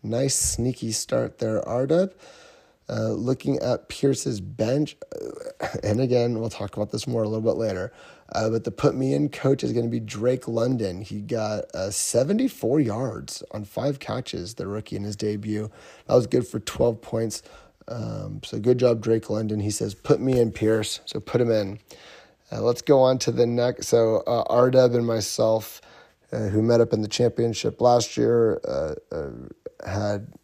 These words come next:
uh, not, not too mu-, much problems getting through week one, uh, especially for R-Dub there.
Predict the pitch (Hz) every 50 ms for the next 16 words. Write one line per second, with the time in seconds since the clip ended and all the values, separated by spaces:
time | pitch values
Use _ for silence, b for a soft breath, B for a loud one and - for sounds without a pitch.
0 | _ - - - - - - - - - - - - - 143 160 185 190 - -
1 | - 185 190 170 - - - 151 131 123 123 - - - 117 117 107 - - -
2 | 113 110 107 - 113 107 104 104 - 107 104 - - 113 113 104 104 104 104 -
3 | 107 107 104 104 104 104 104 b b b b b b b b _ _ - 110 107
4 | 104 104 98 - - 113 104 - - 104 104 - - - 80 98 98 95 - -
5 | 107 113 123